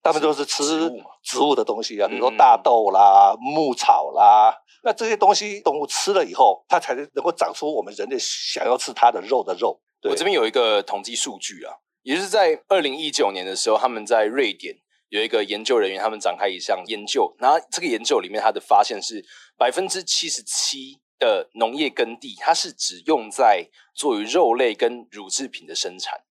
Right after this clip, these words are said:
Speaker 2: 也就是说，大规模的肉类生产是全世界森林砍伐的主要原因。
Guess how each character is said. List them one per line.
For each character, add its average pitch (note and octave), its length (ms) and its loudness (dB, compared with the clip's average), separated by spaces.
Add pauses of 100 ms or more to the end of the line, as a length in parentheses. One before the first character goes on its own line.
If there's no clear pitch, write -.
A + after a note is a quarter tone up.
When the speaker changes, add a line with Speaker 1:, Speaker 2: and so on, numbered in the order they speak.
(220)
Speaker 2:
也 B2 120 -6
就 D#3 100 -2
是 E3 60 -4
说， F#3+ 80 0 (100)
大 D#3+ 160 6
规 - 180 0
模 B2 240 -4
的 G2+ 340 0
肉 D3+ 180 2
类 C#3+ 80 2
生 C3 180 -6
产 G2+ 160 -8
是 A2+ 260 -10
全 G#2 240 -8
世 A#2 200 -8
界 A2+ 180 -6
森 A#2+ 320 -6
林 F#2 240 -14
砍 - 180 -8 (140)
伐 F2+ 160 0
的 F#2 80 -10
主 F2 160 -14
要 F2+ 80 -8
原 E2+ 100 -12
因。 D#2+ 160 -20